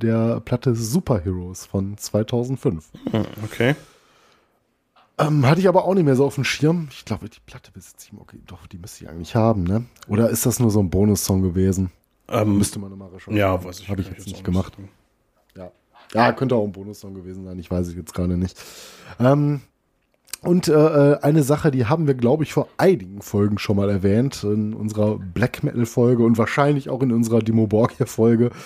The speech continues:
Speaker 1: Und zwar Stian Arstedt, äh, der ehemalige Pianist, äh, unserer Symphonik-Lieblinge von Dimmu Borgir.
Speaker 2: Mhm.
Speaker 1: Zumindest deine und meine. <laughs> Äh, wir mögen die ja relativ gerne, wie unsere Hörer wissen.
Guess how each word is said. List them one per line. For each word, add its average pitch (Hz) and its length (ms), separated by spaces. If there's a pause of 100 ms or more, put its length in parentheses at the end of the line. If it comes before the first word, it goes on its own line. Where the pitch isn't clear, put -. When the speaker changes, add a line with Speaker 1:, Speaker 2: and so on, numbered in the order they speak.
(220)
Speaker 1:
Und 220 220
zwar 120 320
Stian 175 400
Arstedt, 117 680
äh, 98 320 (120)
der 101 100
ehemalige 123 420
Pianist, 123 600
äh, 131 220
unserer 123 720 (200)
Symphonik-Lieblinge 123 1400
von 120 220
Dimmu 120 220
Borgir. 120 440
Speaker 2:
Mhm. 120 240
Speaker 1:
Zumindest - 560
deine 107 460
und 110 140
meine. 113 180 (100)
<laughs> - 0 (600)
Äh, 113 200 (180)
wir 95 80
mögen 104 300
die 101 60
ja 101 80
relativ 104 440
gerne, 123 300
wie 120 80
unsere 113 280
Hörer 117 260
wissen. 117 280